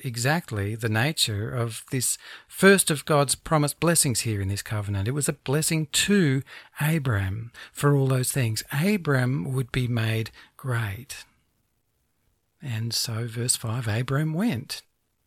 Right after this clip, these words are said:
and the Lord showed him the land. Verse five, Abram took Sarai his wife, and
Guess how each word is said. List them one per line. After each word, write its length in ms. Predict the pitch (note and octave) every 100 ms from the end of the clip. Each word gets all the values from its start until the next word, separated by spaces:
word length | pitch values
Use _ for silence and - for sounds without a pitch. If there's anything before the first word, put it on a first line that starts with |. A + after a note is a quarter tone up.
| _ -
and 240 | A#2+ C3+
the 80 | B2
Lord 260 | A#2 A#2 B2+
showed 340 | - F3+ C3
him 180 | G2+ G2
the 120 | A2+
land. 500 | C3 C3 G#2 G#2+ A#2+ _ _ _ _ _ _ _ _ _ _ _ -
Verse 160 | C#3+
five, 280 | - G2 G#2+
Abram 360 | A#2 A#2 B2+ B2
took 260 | - F3
Sarai 480 | - - D3 C#3 C3
his 240 | B2+ C#3 A#2+
wife, 380 | G#2 A#2 C#3
and 260 | B2+ G#2+ G#2